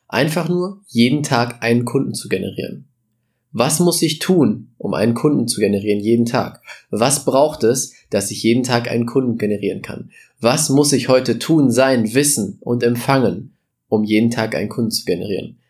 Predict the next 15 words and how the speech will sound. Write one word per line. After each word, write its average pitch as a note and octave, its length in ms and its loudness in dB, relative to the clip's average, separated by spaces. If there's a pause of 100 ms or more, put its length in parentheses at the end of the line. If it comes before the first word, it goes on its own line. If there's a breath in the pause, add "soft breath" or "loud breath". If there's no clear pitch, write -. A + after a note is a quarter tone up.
Für - 160 -2
alle, A#2+ 180 4
die A#2 80 4
den A2+ 160 4
Podcast B2+ 420 -2
schon B2 140 0
ein A2+ 100 2
bisschen A2+ 280 -2
hören, B2 240 2
die A#2 100 0
kennen C3+ 280 0
diese B2+ 200 2
Fragen. C3 560 0
Wenn A#2 180 2
nicht, C#3+ 340 0